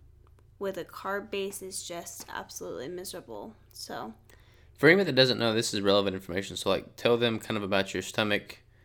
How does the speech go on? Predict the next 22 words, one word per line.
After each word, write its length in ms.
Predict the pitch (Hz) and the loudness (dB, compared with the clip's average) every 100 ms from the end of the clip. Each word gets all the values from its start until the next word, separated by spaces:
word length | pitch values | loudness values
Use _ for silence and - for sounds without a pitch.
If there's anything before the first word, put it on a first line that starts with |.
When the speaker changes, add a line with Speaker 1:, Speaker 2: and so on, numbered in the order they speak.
| - _ - | -20 _ -8
Speaker 2:
issues 500 | 113 - 101 101 101 | -6 -2 0 0 -2
and 80 | |
just 160 | 101 98 | -6 -2
kind 160 | 107 92 | 0 0
of 60 | |
what 200 | 101 104 | 0 2
you 60 | 101 | 0
have 140 | 101 | 2
going 240 | 104 101 98 | 0 0 0
on. 240 | 95 95 | -2 0
Some 100 | 131 | 2
of 60 | 127 | 2
them 240 | 107 - | 2 -4
already 220 | - 98 98 | 0 2 2
have 120 | 98 | 2
heard 140 | 101 | 0
about 220 | 95 98 | 2 0
it, 80 | - | -2
like, 160 | 92 92 | -4 -4
on 80 | 92 | -4
your 200 | 90 | -4
Speaker 1:
Mm-hmm. 60 | 92 | -6